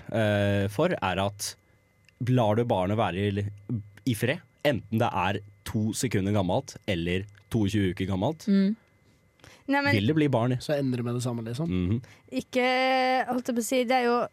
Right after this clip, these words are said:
Speaker 1: Du
Speaker 3: igjen da
Speaker 1: avbryter.
Speaker 3: Ja, eller det som er med å ta abort, i hvert fall tidlig. De som velger å ta abort fort, da. De har jo gjerne, er i en livssituasjon hvor det er så tydelig at det her er ikke,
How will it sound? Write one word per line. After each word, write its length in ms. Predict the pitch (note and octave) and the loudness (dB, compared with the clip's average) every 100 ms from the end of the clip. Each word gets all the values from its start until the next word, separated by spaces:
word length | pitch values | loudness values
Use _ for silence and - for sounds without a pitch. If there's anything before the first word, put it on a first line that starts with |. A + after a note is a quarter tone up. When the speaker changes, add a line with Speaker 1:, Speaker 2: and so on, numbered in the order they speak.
| _ _ _ _ | _ _ _ _
Speaker 1:
Du 100 | F4+ | 2
Speaker 3:
igjen 280 | D4 C4+ - | 4 6 6
da 140 | - G2 | 4 4
Speaker 1:
avbryter. 480 | G#2+ G#2+ G#2 D3 - - _ _ _ _ - | 2 0 0 -4 -6 -16 _ _ _ _ 0
Speaker 3:
Ja, 340 | D4 C#4+ C#4+ | 4 4 4
eller 180 | C4+ C#4+ | 2 2
det 180 | B3 C4+ | 2 0
som 160 | D4 C4+ | 2 2
er 140 | B3+ | 4
med 160 | B3 B3 | 2 2
å 40 | |
ta 200 | B3 A#3+ | 2 2
abort, 240 | A3 A3 - | 2 0 0
i 40 | B3 | -4
hvert 100 | - | -2
fall 180 | A#3+ | -2
tidlig. 580 | - - B3 G3+ F#3+ D4 - _ - | -2 0 0 2 2 0 -2 _ -6
De 220 | A#3 C4+ | 0 2
som 280 | C4 B3 A#3+ | 2 2 2
velger 260 | B3 F#3+ G3 | 0 0 0
å 20 | |
ta 140 | A3 G#3 - | 0 -2 -4
abort 300 | G#3 G#3 - | -2 -2 -2
fort, 200 | - A#3 | -4 -2
da. 100 | - - _ _ _ - | -4 -8 _ _ _ 0
De 120 | B3+ | 0
har 400 | B3+ A#3 G#3 F#3+ | 2 2 4 4
jo 60 | G#3+ | 4
gjerne, 320 | A3 F3+ G3+ | 2 2 0
er 200 | G#3+ F#3+ | 2 2
i 40 | G3 | 2
en 100 | G#3 | 2
livssituasjon 920 | G3+ - E3 - A3 G#3 G3 F#3+ G#3+ | 0 -4 -8 -2 -2 -2 -2 0 2
hvor 80 | G#3 | 2
det 80 | G3+ | 2
er 80 | F#3 | 0
så 80 | G3+ | -6
tydelig 380 | - A#3+ F#3 | 0 0 0
at 80 | F3+ | -2
det 100 | F3 | -4
her 260 | - F#3+ F#3 | 0 0 0
er 140 | F3 | -4
ikke, 260 | - F#3+ | -6 -4